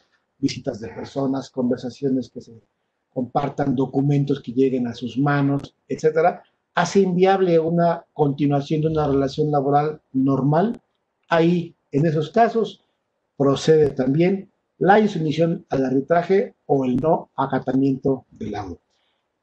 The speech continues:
Espero, en este tema escabroso y complicado, haber logrado, si no transmitirles el pleno conocimiento del mismo, cuando menos transmitirles la duda y la inquietud para que lo estudiemos con profundidad.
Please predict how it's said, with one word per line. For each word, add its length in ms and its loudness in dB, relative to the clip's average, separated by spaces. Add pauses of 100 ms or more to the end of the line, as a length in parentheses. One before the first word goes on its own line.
(120)
Espero, 640 4 (220)
en 100 2
este 160 4
tema 240 2
escabroso 480 2
y 80 -2
complicado, 800 0 (380)
haber 240 2
logrado, 560 2 (480)
si 240 0
no 120 6
transmitirles 600 2
el 100 -6
pleno 260 2
conocimiento 600 0
del 200 2
mismo, 440 4
cuando 260 0
menos 240 0
transmitirles 580 0
la 100 0
duda 240 2
y 40 0
la 60 -4
inquietud 560 2 (460)
para 280 2
que 460 2
lo 140 2
estudiemos 440 2
con 140 0
profundidad. 560 -4